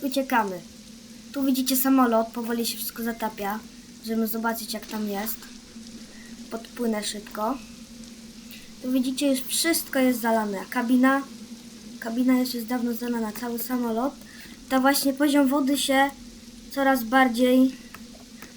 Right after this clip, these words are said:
coraz bardziej podnosi. Ja pójdę na samą górę może. Wtedy mi się uda przeżyć. Oj, spadłem. Jeśli chcecie takich więcej gierek, takich ciekawych,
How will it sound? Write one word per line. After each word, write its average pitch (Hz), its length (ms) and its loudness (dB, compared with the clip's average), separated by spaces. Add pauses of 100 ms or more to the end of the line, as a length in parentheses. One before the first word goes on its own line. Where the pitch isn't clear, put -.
coraz 240 220 -4
bardziej 233 640 0 (420)
podnosi. 254 600 2 (560)
Ja 240 80 -8
pójdę 240 240 -2
na 240 120 0
samą 233 360 -2
górę 220 260 0
może. 220 380 -2 (960)
Wtedy 233 300 -2
mi 226 100 0
się 240 160 -6
uda 233 200 -6
przeżyć. 226 600 -8 (920)
Oj, 254 180 2 (840)
spadłem. 254 580 -2 (920)
Jeśli 349 200 -2
chcecie 349 260 2
takich 339 320 2
więcej 311 380 0
gierek, 277 400 6 (480)
takich - 280 -10
ciekawych, 285 680 6